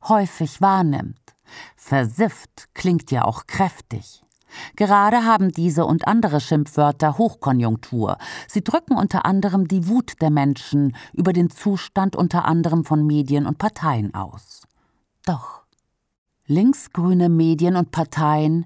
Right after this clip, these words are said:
sind weder links noch grün. In unserem Gespräch kamen die Fragen auf,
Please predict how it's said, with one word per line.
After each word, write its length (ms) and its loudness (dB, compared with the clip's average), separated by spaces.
sind 360 -2
weder 300 2
links 600 -2
noch 420 -2
grün. 520 0
In 120 0
unserem 380 2
Gespräch 480 0
kamen 220 2
die 100 0
Fragen 420 2
auf, 520 0